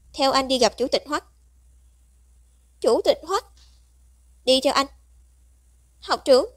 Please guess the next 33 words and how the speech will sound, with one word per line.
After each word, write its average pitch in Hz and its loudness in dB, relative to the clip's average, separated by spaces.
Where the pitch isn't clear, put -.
anh 339 0
bình 302 4
tĩnh 262 0
lại 370 2
đi. 370 0
Em 349 -2
thực 269 2
sự 277 4
không 320 0
biết 392 0
gì 311 2
cả. 269 2
Chúng 330 0
ta 269 0
sẽ 262 2
biết 330 2
sự 220 2
thật - -8
ngay 254 0
thôi. 262 -2
Cô 247 2
Vân. 254 2
Vào 233 2
khoảng 254 -2
bảy 269 4
giờ 269 -4
ba 220 0
mươi 247 2
buổi 214 2
tối 269 0
bốn 349 0
ngày - -4
trước, 311 -6